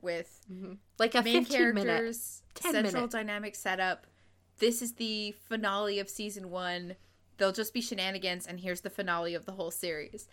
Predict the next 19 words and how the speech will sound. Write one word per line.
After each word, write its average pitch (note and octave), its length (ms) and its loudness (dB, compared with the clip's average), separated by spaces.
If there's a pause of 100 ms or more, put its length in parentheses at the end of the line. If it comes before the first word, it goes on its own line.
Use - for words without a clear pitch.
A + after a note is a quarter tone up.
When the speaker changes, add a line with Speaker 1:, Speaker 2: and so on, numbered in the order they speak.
(380)
Speaker 1:
And G3+ 160 8
when G#3+ 140 2
I B3+ 60 4
<laughs> - 20 0
told C4 400 4
her - 220 8
the C#4 80 -2
finale B3+ 580 0
of C4 80 0 (120)
the F#4 140 2
series, - 1040 0 (1200)
Emily C#4+ 460 6
<laughs> - 80 -8
just - 220 -2
started D#4+ 560 6
crying. G3 920 2
Speaker 2:
I G4+ 400 12 (260)
did. F#4+ 440 10 (100)
I G#4 80 4